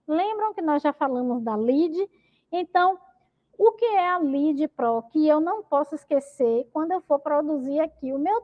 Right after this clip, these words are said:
texto jornalístico, tá? Então, a lide, segundo ano,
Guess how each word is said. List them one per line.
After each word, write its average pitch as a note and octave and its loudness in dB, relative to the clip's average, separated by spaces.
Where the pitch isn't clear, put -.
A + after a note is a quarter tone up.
texto F4 2
jornalístico, A#3+ -4
tá? D4+ 4
Então, E4+ -2
a G4 0
lide, C#4+ 0
segundo B3 -2
ano, G#3 -4